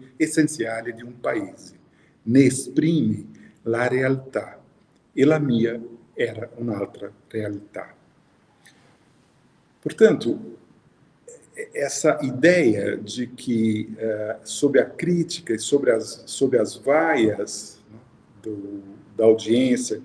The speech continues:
que, eh, não gostou, não aceitou aquela produção que ela apresentava, não apreciou aquela produção, eh, ela não conseguia mais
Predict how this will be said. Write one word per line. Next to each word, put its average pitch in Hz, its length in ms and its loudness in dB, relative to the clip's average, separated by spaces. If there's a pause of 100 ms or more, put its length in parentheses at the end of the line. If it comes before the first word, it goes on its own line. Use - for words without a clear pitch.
que, 107 1040 -6
eh, - 460 -16
não 135 220 2
gostou, 127 600 2
não 120 160 -2
aceitou 139 880 0 (800)
aquela 107 500 -2
produção 104 600 -6
que - 160 -14
ela 98 100 -8
apresentava, 101 720 -6
não 120 180 0
apreciou 135 800 2
aquela - 240 -2
produção, - 720 -12 (580)
eh, 117 300 -4 (220)
ela 160 460 0 (380)
não 160 180 0
conseguia 135 880 -6 (380)
mais 117 680 -8